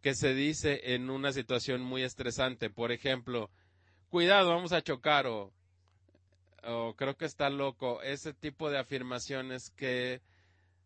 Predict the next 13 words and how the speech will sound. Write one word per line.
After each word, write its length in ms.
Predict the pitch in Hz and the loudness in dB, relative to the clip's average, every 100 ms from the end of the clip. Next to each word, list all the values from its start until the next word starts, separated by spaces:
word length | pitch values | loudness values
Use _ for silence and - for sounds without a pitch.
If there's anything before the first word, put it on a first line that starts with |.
| _ | _
se 720 | - - - 127 120 120 120 - | -20 -18 -4 0 2 2 0 2
hacen 560 | 127 139 143 135 139 _ _ | 4 4 0 -4 -6 _ _
bajo 520 | 117 120 123 127 117 - | -4 0 0 0 -4 -4
estrés, 880 | 120 113 - 131 139 139 139 - _ _ - | -8 -8 -6 -2 0 -2 -4 -10 _ _ -6
pero 800 | 127 117 117 120 117 113 113 107 _ _ _ _ _ _ _ _ - | 0 0 0 0 0 0 -2 -6 _ _ _ _ _ _ _ _ -8
traicionan 1000 | 120 120 123 - 147 156 147 131 127 127 - | 0 0 0 -4 -2 -2 -2 -4 -6 -8 -14
las, 1300 | 120 123 120 117 117 113 113 110 - - - - - _ _ - | -8 -2 2 4 4 4 0 -4 -12 -14 -16 -18 -20 _ _ -8
o 480 | 120 120 120 120 | 0 2 4 4
dan 220 | 117 131 143 | 4 2 2
a 60 | |
conocer 760 | - 127 120 113 135 131 135 - | -2 -4 -4 -4 0 0 0 -4
la 1300 | - 123 123 117 117 113 110 107 107 104 104 101 - _ - - | -10 -4 0 2 2 2 2 2 0 0 -2 -6 -10 _ -20 -10
verdadera 840 | 117 117 117 117 127 131 110 92 | -4 -2 0 0 0 2 0 -2